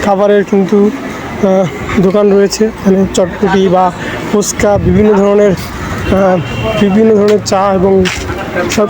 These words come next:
কিছুই কিন্তু এখানে পাওয়া যায়। মানুষ সবসময় সুন্দর একটা জায়গা খুঁজে এবং ঘোরার জন্য এখানে একটা পারফেক্ট একটা জায়গা। So, এখানে চলে আসলাম, অনেক সুন্দর একটা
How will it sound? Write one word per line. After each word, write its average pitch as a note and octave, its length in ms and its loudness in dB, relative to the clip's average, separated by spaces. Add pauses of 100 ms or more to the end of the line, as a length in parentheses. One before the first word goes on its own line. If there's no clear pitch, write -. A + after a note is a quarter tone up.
কিছুই - 200 0
কিন্তু G3+ 200 2
এখানে F#3 160 0
পাওয়া F3+ 240 0
যায়। F3 140 2
মানুষ G3+ 600 2
সবসময় G3+ 600 0 (600)
সুন্দর G#3+ 320 4
একটা G3 160 0
জায়গা F#3 300 2
খুঁজে F3+ 220 0
এবং G3 340 0
ঘোরার F#3+ 220 0
জন্য G#3 200 2
এখানে G3 240 2
একটা F#3+ 220 -2
পারফেক্ট G3 440 0
একটা G3+ 140 0
জায়গা। F3+ 400 2
So, A3 80 2
এখানে G3 280 2
চলে G3 160 4
আসলাম, G3+ 280 2 (680)
অনেক G3+ 280 2
সুন্দর A3 520 4
একটা G#3 140 0